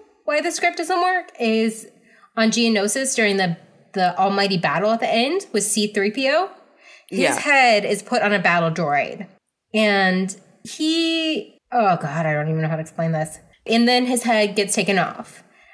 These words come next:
Speaker 1: And there's a point where he, his head is placed next to his body, and he says, "I'm quite beside myself." And then there's another point where R two D two is pulling his head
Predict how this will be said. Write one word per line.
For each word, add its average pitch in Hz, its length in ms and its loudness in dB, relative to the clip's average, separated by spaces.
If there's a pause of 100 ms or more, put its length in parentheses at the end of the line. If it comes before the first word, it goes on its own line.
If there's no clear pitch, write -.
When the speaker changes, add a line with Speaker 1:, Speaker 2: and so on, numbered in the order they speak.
(200)
Speaker 1:
And 220 580 2 (720)
there's 220 160 2
a 240 60 0
point 311 260 2
where 233 200 4
he, 233 480 2
his 233 240 0
head 220 140 2
is 214 80 0
placed 196 260 0
next 180 180 0
to 196 60 0
his 170 100 -2
body, 277 360 2
and 170 80 -2
he 214 100 2
says, 185 280 0 (220)
"I'm 220 160 4
quite 226 340 0
beside 202 380 2
myself." - 720 -4 (1200)
And 226 160 4
then 226 80 4
there's 220 180 4
another 262 320 2
point 233 240 0
where 208 140 0
R 202 100 2
two 202 160 -2
D 277 140 -2
two 208 240 0
is 180 160 -4
pulling 269 380 0
his 196 160 0
head 220 500 0